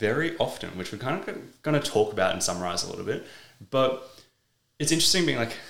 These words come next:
one w-, one month it'll be like, "Okay, this one, it helps weight loss," the next it doesn't. And I'm like, "Why does this exist?" and everything like that. What does it look like on balance? Obviously, we have an answer to that as well, which we'll talk about.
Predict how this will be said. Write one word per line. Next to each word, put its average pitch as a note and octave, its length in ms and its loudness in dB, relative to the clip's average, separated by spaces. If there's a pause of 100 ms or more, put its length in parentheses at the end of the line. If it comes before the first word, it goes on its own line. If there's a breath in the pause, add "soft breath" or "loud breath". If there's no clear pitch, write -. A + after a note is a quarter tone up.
(140 loud breath)
one A#2 240 4
w-, A2+ 200 0
one A2+ 200 6
month G2 140 2
it'll G2 120 -2
be F#2+ 60 0
like, F2+ 200 2
"Okay, F2+ 140 -2
this F2 220 -2
one, F2 260 -6 (380)
it - 80 -8
helps C#3+ 420 2
weight C3 160 2
loss," - 520 0
the G2+ 60 -6
next - 640 -2
it F#2+ 120 -10
doesn't. - 320 -2
And - 80 -4
I'm G2 80 -4
like, F2+ 220 -4
"Why F#2+ 180 4
does A#2+ 220 -2
this G2+ 160 -2
exist?" D#2 400 0
and B2+ 80 -4
everything B2+ 320 -6
like B2 220 -8
that. B2+ 200 -2 (320 loud breath)
What B2 220 2
does B2+ 120 0
it C3+ 100 0
look G#2+ 180 2
like G2 180 6
on F#2 140 -2
balance? A#2 320 2
Obviously, F#2 360 -2
we F2+ 140 -6
have F2+ 160 -4
an F2+ 80 -4
answer F2+ 300 -2
to - 80 -6
that F#2 140 -4
as - 100 -2
well, A2 160 2
which G#2+ 160 -2
we'll G#2+ 140 -4
talk G#2 280 -6
about. G2+ 380 -4